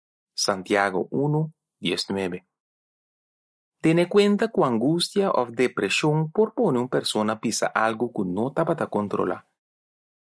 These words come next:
Job seis, dos y tres.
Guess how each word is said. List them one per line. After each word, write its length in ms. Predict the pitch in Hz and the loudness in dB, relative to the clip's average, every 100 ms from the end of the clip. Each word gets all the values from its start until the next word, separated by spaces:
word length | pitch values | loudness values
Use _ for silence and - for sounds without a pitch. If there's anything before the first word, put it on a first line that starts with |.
| _ - | _ -6
Job 340 | 95 98 87 | 0 2 0
seis, 680 | - - 127 190 214 - - _ _ _ | -2 0 2 0 -4 -6 -8 _ _ _
dos 340 | 90 110 139 143 | 0 2 2 -2
y 80 | |
tres. 540 | - 95 - - - | -4 -4 -6 -10 -12